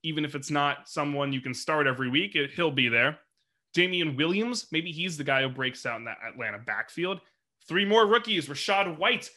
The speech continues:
from Arizona State, a phenomenal pass-catching back. Tampa Bay, we know, will be throwing the ball. Leonard Fournette had one good season last year,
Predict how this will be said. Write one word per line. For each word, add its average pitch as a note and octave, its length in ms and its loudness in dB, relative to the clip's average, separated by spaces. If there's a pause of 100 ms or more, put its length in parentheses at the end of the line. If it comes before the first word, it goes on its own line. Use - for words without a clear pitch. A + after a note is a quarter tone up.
from E3 140 -4
Arizona G3 320 0
State, - 420 -2
a A#2+ 60 -18
phenomenal F#3 640 -4
pass-catching E3 720 -2
back. F3 380 4 (220)
Tampa F3 280 -2
Bay, D#3+ 180 2
we D3+ 160 0
know, D3+ 180 0
will F3 100 -4
be C3+ 100 -6
throwing C3 320 -6
the A2+ 80 -8
ball. E3+ 380 2
Leonard C3+ 260 -4
Fournette C3+ 640 -2 (220)
had A#2+ 200 -8
one D#3 220 -2
good F3 160 -4
season F3 400 -6
last F#3 340 2
year, A#3+ 280 -2